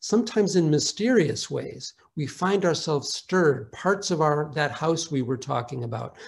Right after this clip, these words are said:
Suddenly lights go on in rooms of our inner being that we didn't know were there, right? That's what we want. We want the struggles of life to be opening us up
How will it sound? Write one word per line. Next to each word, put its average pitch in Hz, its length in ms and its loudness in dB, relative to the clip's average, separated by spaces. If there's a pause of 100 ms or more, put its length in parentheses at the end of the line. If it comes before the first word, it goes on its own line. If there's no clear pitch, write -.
(160)
Suddenly 180 420 4
lights 175 380 4
go 127 240 0
on 117 200 0
in 120 180 0
rooms 156 340 2
of 135 120 0
our 131 200 0
inner 151 240 2
being 131 440 0
that 131 140 -2
we 135 80 0
didn't 151 260 -2
know 151 140 2
were 147 160 4
there, 156 460 -2 (100)
right? 127 200 -14 (480)
That's 143 300 -2
what 151 120 -2
we 131 120 0
want. 117 320 -2 (280)
We 135 160 2
want 143 420 2
the 147 100 -2
struggles 151 580 0
of 135 140 0
life 123 600 -4 (440)
to - 120 -12
be 135 360 0
opening 165 480 6
us 120 200 -4
up 123 320 -4